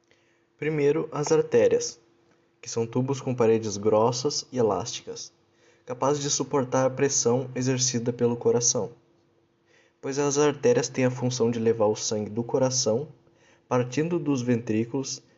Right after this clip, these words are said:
para os órgãos e tecidos do corpo. A maioria das artérias transportam sangue arterial, que é rico em oxigênio, mas a artéria pulmonar transporta sangue venoso,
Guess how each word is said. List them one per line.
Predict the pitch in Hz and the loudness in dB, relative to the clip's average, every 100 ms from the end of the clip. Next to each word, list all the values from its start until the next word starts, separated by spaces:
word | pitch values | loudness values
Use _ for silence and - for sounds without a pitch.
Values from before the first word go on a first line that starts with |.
| _ | _
para | 113 123 | -2 0
os | 117 | 2
órgãos | 110 110 117 123 123 | 4 6 4 2 0
e | |
tecidos | - 123 - 113 113 | -2 -2 -2 -2 -2
do | 110 | -2
corpo. | 120 147 107 - _ _ _ _ _ _ _ _ _ _ _ _ _ _ _ _ _ _ _ _ - | -2 0 0 -2 _ _ _ _ _ _ _ _ _ _ _ _ _ _ _ _ _ _ _ _ -12
A | |
maioria | 113 135 185 147 151 | -4 0 2 4 4
das | 147 127 | 4 4
artérias | 123 - 107 117 | 2 4 4 4
transportam | 120 120 120 - 107 107 123 | 2 0 0 2 2 2 0
sangue | 123 110 107 113 | 0 0 2 2
arterial, | 113 123 127 131 127 95 - - - _ _ _ _ _ _ _ _ _ | 0 0 0 2 2 0 -4 -20 -20 _ _ _ _ _ _ _ _ _
que | - | -8
é | |
rico | 107 135 127 | -4 -4 0
em | 147 | 2
oxigênio, | 123 123 131 123 135 104 - - - _ | 2 0 -2 0 2 0 -4 -16 -20 _
mas | - 117 123 127 127 | -8 0 2 2 0
a | - | 0
artéria | 127 127 120 120 | 2 4 4 4
pulmonar | 120 - 160 170 151 113 107 117 | 2 -2 -2 2 2 2 0 -2
transporta | 127 127 127 127 117 117 123 | -2 -2 -2 0 -2 0 -4
sangue | - 117 117 | -2 -2 -2
venoso, | 113 131 120 110 113 143 | -2 0 4 2 0 -8